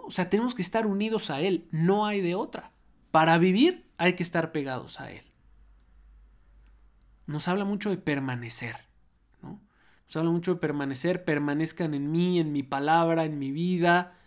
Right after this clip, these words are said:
Y pues, esos somos los discípulos, los que permanecemos en él. De verdad que Jesús siempre nos propuso fusionar nuestra vida y la de él,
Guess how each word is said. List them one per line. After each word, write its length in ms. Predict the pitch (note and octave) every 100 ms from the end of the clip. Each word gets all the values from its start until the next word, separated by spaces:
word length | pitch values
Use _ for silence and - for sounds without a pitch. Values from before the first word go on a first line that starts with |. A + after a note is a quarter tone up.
| _ _ _ _ _
Y 60 | C#3
pues, 280 | D3+ D3 - _ -
esos 280 | F#3+ C#4+
somos 260 | B3+ A#3 F3+
los 180 | D#3+ C#3+
discípulos, 600 | D3 A3 - C3+ - - _
los 180 | - D3
que 100 | -
permanecemos 760 | - D3+ D3+ C#3+ C#3 F#3 F#3+ -
en 100 | B2
él. 120 | - - _ _ _ _ _ _ _ _ _ _ _ _ - _ _ _ _ _ _ _ _ _ _ _ _ _ _ _ _ _ _ _ _ _
De 140 | C#3+
verdad 220 | C#3 D#3 E3+
que 120 | F3+
Jesús 520 | E3+ B2+ E3+ F3+ - _ - - _ _
siempre 540 | - - G3+ A3+ G#3 A3
nos 220 | G3+ F3
propuso 560 | - C#3+ F3 E3+ G3+ G3+
fusionar 760 | - F#3 - E3+ E3+ F#3+ G#3+
nuestra 360 | A3 G3 - D3+
vida 240 | F3 F#3+
y 60 | F3+
la 160 | B2+
de 240 | A#2 B2+ E3
él, 240 | C3 -